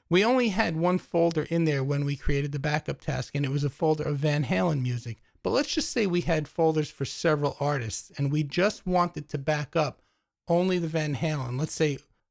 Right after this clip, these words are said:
holy cow, we accidentally deleted it from the file station. Well, we can just come to this screen here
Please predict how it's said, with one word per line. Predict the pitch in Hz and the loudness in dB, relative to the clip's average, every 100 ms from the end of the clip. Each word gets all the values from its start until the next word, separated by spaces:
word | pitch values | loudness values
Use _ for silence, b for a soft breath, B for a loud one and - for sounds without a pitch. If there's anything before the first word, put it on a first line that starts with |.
| _ | _
holy | 175 170 160 | 2 2 2
cow, | - 160 139 | 2 0 0
we | 143 131 | -4 -2
accidentally | 156 - 160 160 151 139 135 b b b | -4 0 0 0 -2 -4 -6 b b b
deleted | 151 151 170 151 | 0 2 2 2
it | 135 | -2
from | - 139 | -4 -2
the | 139 | -2
file | - 147 147 147 | -2 -2 -2 -4
station. | - 120 - 123 | -4 -4 -2 -2
Well, | 127 | 0
we | 180 | 0
can | - 202 | 0 -2
just | 196 - | -4 -2
come | 190 196 | 0 0
to | 196 | 0
this | 175 175 | -2 -2
screen | - 175 165 156 | -2 0 0 0
here | 196 160 127 | 2 2 0